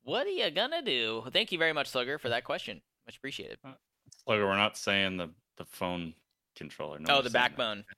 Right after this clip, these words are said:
Speaker 1: That
Speaker 2: Not playing, we're not saying the Backbone, okay?
Speaker 1: I just don't
Speaker 2: Sorry,
Speaker 1: get it,
Speaker 2: bud.
Speaker 1: dude. I
Speaker 2: Sorry,
Speaker 1: don't
Speaker 2: bud.
Speaker 1: wanna play
Speaker 2: <laughs>
Speaker 1: my Xbox and P S five on a fucking bus, on a Greyhound bus to Cincinnati with remote play on my phone.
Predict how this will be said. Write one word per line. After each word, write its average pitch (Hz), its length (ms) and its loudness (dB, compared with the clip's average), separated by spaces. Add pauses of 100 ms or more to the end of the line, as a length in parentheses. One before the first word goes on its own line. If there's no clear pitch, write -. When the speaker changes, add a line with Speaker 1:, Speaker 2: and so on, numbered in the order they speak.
(260)
Speaker 1:
That 113 260 -2
Speaker 2:
Not 107 140 -2
playing, 101 280 0
we're 104 60 -4
not 104 160 -2
saying 98 220 0
the 85 80 -6
Backbone, 76 360 -2
okay? - 220 -4
Speaker 1:
I 151 240 -4
just 120 320 -10
don't 113 200 0
Speaker 2:
Sorry, 175 140 12
Speaker 1:
get 180 120 10
it, 156 100 10
Speaker 2:
bud. 165 100 6
Speaker 1:
dude. 135 440 6
I 156 120 6
Speaker 2:
Sorry, - 0 -
Speaker 1:
don't 185 260 6
Speaker 2:
bud. 175 80 6
Speaker 1:
wanna 214 180 6
play 180 380 4
Speaker 2:
<laughs> 185 200 12
Speaker 1:
my 208 520 12
Xbox 185 460 4
and 160 140 -4
P 160 180 2
S 147 160 0
five 123 580 0 (600)
on 131 180 4
a 127 60 2
fucking 131 680 0
bus, 131 520 0
on 131 160 -2
a 131 40 0
Greyhound 131 580 -2
bus 120 280 -2
to 123 120 -8
Cincinnati 110 880 -4 (360)
with 135 180 -2
remote 123 420 -2
play 110 280 2
on 98 160 -2
my 95 140 -4
phone. 92 380 -6